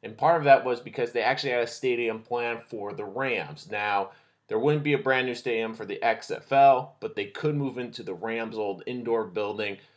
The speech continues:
so they have a stadium ready to go. This could be a fan base that is looking to embrace a team, any team at this point, because they don't have football, because there's no N F L, and they were spurned by the N F L. Keep this in mind for later on this list. It's gonna come up again.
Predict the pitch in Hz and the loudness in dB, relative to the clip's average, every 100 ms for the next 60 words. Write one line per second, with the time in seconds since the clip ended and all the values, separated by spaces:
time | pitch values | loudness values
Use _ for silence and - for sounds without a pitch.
0 | _ - - 101 110 107 110 101 - 120 | _ -8 -4 2 4 6 4 2 -2 -2
1 | 110 110 101 101 98 82 107 107 98 104 | -2 -2 -2 -2 -2 0 2 2 0 -6
2 | - 101 101 95 - 104 104 92 104 104 | -8 -8 -4 -4 -4 -6 -6 -4 -2 -2
3 | 104 - - - _ 98 95 92 98 104 | -4 -8 -12 -16 _ 2 2 2 -4 -4
4 | 107 98 98 90 80 104 104 98 80 - | -6 -6 -8 -8 -4 -4 -4 -8 -12 -8
5 | 131 131 127 120 _ _ _ - 160 185 | -6 -4 -6 -10 _ _ _ 0 2 2
6 | 147 139 107 95 90 92 - 98 101 92 | 0 -4 -4 -4 -4 -8 -10 -8 -8 -8
7 | 107 - 98 104 104 101 - 117 110 - | -10 -8 -6 -4 -6 -6 -2 0 0 -2
8 | 101 95 87 87 92 95 90 98 95 87 | -4 -2 -4 -4 -6 -8 -8 -6 -4 -4
9 | - 110 107 - - _ - 95 117 110 | -4 0 0 0 -12 _ -12 -2 -2 -2
10 | 98 - - 123 120 110 98 98 92 92 | -6 -8 -4 -2 0 2 2 2 -2 -4
11 | 87 127 127 135 135 - _ _ - 120 | -4 4 4 4 0 -12 _ _ -10 -6
12 | 139 131 131 127 123 120 113 110 113 113 | -4 -4 -2 0 0 0 -2 0 2 2
13 | 113 107 98 - 117 143 147 - 92 - | 0 -2 -8 -6 2 2 2 -2 -8 -6
14 | 95 - 95 87 85 92 123 127 | -6 -4 -4 -4 -4 0 0 0